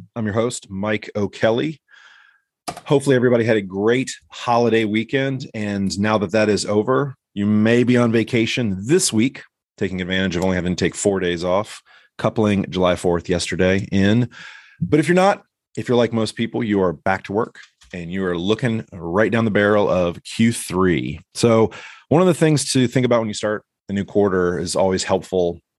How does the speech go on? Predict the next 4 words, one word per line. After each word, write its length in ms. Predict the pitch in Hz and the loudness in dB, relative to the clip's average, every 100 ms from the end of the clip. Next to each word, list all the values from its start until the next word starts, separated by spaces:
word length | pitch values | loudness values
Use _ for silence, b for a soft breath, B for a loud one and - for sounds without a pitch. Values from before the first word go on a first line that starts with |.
| _ _ _ - | _ _ _ -4
is 960 | 90 87 90 90 85 - - - - - - _ _ _ _ _ _ _ _ _ _ _ _ | -2 0 0 0 0 0 0 -2 -6 -14 -20 _ _ _ _ _ _ _ _ _ _ _ _
crafting 400 | - 143 139 139 | 0 0 2 0
your 100 | 123 | 0
plan, 600 | 117 110 101 98 98 95 | -2 -2 -2 -2 -2 -4